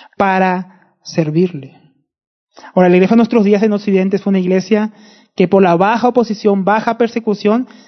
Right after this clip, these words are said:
se ha relajado. Se relaja tanto que pronto abandonaron el evangelio y lo han diluido. Pronto se han acomodado y han pensado que así tiene que ser la vida cristiana evangélica. Ir a un salón y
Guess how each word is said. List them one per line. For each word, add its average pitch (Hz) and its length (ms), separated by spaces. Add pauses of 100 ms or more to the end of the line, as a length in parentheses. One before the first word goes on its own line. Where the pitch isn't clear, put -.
(140)
se - 200
ha 170 60
relajado. 175 560 (640)
Se - 100
relaja 190 340
tanto 208 320
que 208 120
pronto 220 420
abandonaron 196 440
el 190 100
evangelio 180 500
y - 20
lo 175 80
han 165 80
diluido. 151 560 (580)
Pronto 240 480
se 220 100
han 214 60
acomodado 190 920 (840)
y - 80
han 185 100
pensado 202 280
que 208 80
así 202 180
tiene 247 200
que 233 100
ser 226 140
la 208 100
vida 208 200
cristiana 190 720 (200)
evangélica. 185 880
Ir 226 280
a 233 120
un 220 480
salón 202 380
y 233 200